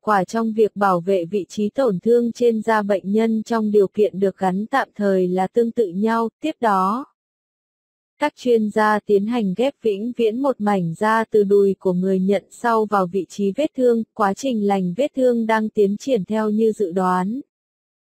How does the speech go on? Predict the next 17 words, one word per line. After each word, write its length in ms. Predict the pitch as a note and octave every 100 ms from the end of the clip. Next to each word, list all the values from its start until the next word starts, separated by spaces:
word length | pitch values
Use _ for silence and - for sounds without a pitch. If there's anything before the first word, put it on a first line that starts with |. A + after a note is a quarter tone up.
| _ _ _ _ _
Các 200 | D4 -
nhà 240 | A#3 G3+
khoa 220 | F#3+ - A3+
học 220 | A3 G3
nhấn 340 | F#3+ G3 G3
mạnh 200 | A#3+ C4+ F#3 F#3+
rằng 340 | G3+ G3 F#3
điều 180 | G3+ G3
quan 320 | - A3+ A3
trọng 240 | - A3 -
là 200 | F#3 F3+
họ 260 | F3+ F#3+ -
không 260 | - A3+ A3
phát 200 | D4+ D#4+
hiện 260 | B3+ A3 F3+ F#3+
retrovirus 920 | G#3+ - A3 G3+ G#3+ G#3+ C4 D#4+ -
nội 240 | A3 G#3